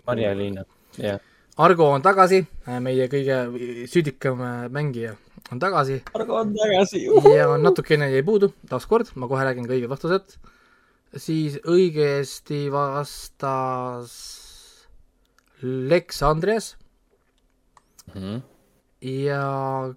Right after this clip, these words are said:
Speaker 2: ka Mardo. Nii et Mardo hakkab välja paugutama.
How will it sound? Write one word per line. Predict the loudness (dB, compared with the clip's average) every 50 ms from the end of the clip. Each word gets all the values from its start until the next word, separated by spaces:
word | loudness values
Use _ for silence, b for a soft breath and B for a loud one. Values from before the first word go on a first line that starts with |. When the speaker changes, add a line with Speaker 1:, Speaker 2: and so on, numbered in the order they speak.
| _ _
Speaker 2:
ka | _ -8 -6 -6 -6 -6 -8 -10 -10 -10 -10 -10 -10 -10 -8
Mardo. | -2 0 2 2 2 0 -4 -10 -14 -16 -20 -20 _ -18
Nii | -16 -8
et | -2
Mardo | 0 2 2 2 2
hakkab | 2 2 0 -2 -4 -2
välja | 0 2 2 2
paugutama. | 2 0 -2 -4 -8 -14 -14 -16